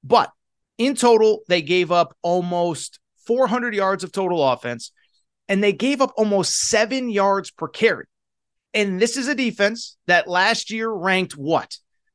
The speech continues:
They gave, they ranked a hundred sixth in total defense. They gave about four hundred thirty yards per game. They gave up thirty plus points per game, ninety-fourth nationally in, in points allowed.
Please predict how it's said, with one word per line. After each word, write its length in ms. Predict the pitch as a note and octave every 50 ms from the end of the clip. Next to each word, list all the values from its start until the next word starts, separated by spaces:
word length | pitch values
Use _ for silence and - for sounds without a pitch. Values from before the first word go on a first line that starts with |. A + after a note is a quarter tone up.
| _ A2+ -
They 140 | E3 E3+ F3
gave, 300 | C#3 E3+ F#3 F#3 F#3 - -
they 140 | - F#3+ F3+
ranked 260 | F3+ F#3+ F#3+ F#3 - -
a 100 | E3 D#3
hundred 480 | - - G3+ A3+ B3 A3+ C4 C4 G3+
sixth 460 | - - - - A#3 A#3 A#3 - - - _ _ _ _ _
in 160 | G3+ F#3 F3+
total 340 | - - G#3 G#3+ G#3+ G#3+ F3+
defense. 340 | G3+ G#3 - - G3+ G3
They 100 | - F#3
gave 120 | E3+ F#3 F#3
about 300 | E3+ D3+ F3+ - - -
four 180 | - G3 G#3
hundred 220 | F#3+ G#3+ G3+ F#3 -
thirty 220 | G#3 G3+ G3 G3
yards 280 | F#3 F3+ F#3 G3 F#3+ -
per 140 | - G3 F#3
game. 380 | F3 F#3+ F#3+ F#3+ F#3+ G3 G3 _ _ _ _ _ _ _ _ _
They 120 | E3+ E3
gave 180 | D#3+ F#3 F3+ F#3
up 120 | F3+ -
thirty 440 | - - - A3+ A3+ A3+ A#3 A#3 A3+
plus 280 | A3+ - G#3 G#3+ G#3 -
points 360 | - - G3 G3+ G3 F#3 -
per 160 | - G3 F#3+
game, 260 | E3 G3 F#3 F3+ E3+
ninety-fourth 560 | D#3+ D#3+ F3 F#3+ G3 F#3 - F#3+ G3 F#3+ F#3 E3+
nationally 520 | E3+ F3+ F#3+ F#3 - F3+ F3+ F3+ F3+ F3+
in, 280 | F3+ - F#3 E3 D#3+ -
in 200 | - E3+ C#3+ C3
points 320 | D3 E3 G3 F#3+ - -
allowed. 400 | C#3+ C#3 F3 G3 - F3+ C3+